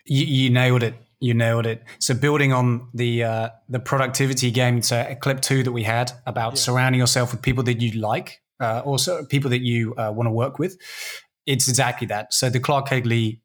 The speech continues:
Speaker 1: um, call outs that he makes around being interested in people,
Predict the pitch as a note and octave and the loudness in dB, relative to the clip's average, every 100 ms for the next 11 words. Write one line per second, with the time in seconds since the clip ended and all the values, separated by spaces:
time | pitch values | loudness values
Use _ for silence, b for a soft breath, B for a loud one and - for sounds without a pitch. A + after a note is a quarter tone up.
0 | - A2 G#2+ G2+ - - D3 C3 B2 - | -10 -8 -8 -12 -6 -2 2 2 0 -4
1 | G#2+ A#2+ A#2+ A#2 - A#2 A2 A2 G2+ C#3+ | -2 2 2 2 -2 -4 -6 -8 -6 -6
2 | C3 B2 B2+ A#2+ - A#2+ A2+ A2+ B2 A#2+ | -2 -2 0 0 0 2 2 2 0 0
3 | C3 A#2+ | 0 -2